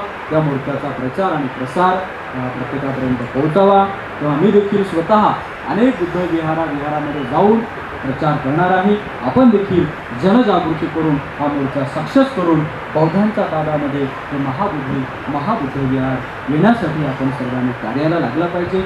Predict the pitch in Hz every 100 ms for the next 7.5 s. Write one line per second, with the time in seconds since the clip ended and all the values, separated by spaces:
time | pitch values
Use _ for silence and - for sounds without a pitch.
0 | - - - 175 208 185 - 147 143 143
1 | 135 135 127 - - 170 175 151 151 147
2 | 127 156 170 175 175 - - - - -
3 | 135 185 208 180 156 135 143 139 131 -
4 | 135 165 131 - - 143 127 123 - 156
5 | 135 135 123 131 123 - - - 139 208
6 | 165 147 135 131 127 123 120 120 120 117
7 | 117 107 - - 127